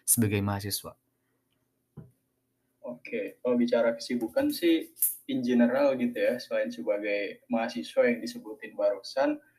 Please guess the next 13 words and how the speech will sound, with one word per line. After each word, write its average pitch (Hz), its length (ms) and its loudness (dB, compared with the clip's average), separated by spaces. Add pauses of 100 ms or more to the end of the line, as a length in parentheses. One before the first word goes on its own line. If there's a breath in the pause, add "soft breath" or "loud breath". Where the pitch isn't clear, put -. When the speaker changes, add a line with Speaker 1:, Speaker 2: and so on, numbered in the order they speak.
(280 soft breath)
Speaker 2:
eh, 110 320 4 (240)
gue 143 180 4
lagi 247 220 8
sibuk 233 400 -4
di 113 240 -4
beberapa 110 560 -4
organisasi 117 720 -2
yang 107 80 -4
mulai 104 180 -4
dari 104 220 -4
volunteer, 110 640 0
terus 240 240 -4
juga 330 320 8